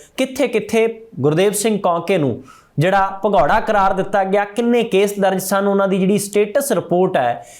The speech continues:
ਤਾਂ ਉਹ ਹੁਣ ਪਤਾ ਲੱਗਿਆ ਕਿ ਪੰਜਾਬ ਸਰਕਾਰ ਨੇ ਵੀ ਮੰਗ ਲਈ ਹੈ। ਹਾਲਾਂਕਿ ਸ੍ਰੀ ਅਕਾਲ ਤਖਤ ਸਾਹਿਬ ਦੇ ਮੌਜੂਦਾ ਜਥੇਦਾਰ,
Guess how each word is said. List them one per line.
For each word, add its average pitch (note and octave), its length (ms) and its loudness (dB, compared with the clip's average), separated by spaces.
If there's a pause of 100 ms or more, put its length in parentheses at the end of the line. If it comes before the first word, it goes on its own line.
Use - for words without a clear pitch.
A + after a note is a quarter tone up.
(120)
ਤਾਂ A3+ 120 2
ਉਹ A3+ 80 2
ਹੁਣ A#3+ 200 2
ਪਤਾ G#3+ 340 0
ਲੱਗਿਆ G3+ 360 2
ਕਿ G#3+ 140 -2
ਪੰਜਾਬ F#3 500 0
ਸਰਕਾਰ F3+ 440 0
ਨੇ E3+ 120 0
ਵੀ D#3+ 120 2
ਮੰਗ C#3+ 260 2
ਲਈ D#3+ 240 2
ਹੈ। - 140 -2 (240)
ਹਾਲਾਂਕਿ E3+ 680 0 (320)
ਸ੍ਰੀ G3+ 240 2
ਅਕਾਲ G3 260 2
ਤਖਤ G#3+ 200 -2
ਸਾਹਿਬ G3+ 320 0
ਦੇ G#3 380 0
ਮੌਜੂਦਾ G3 460 2
ਜਥੇਦਾਰ, F#3 540 0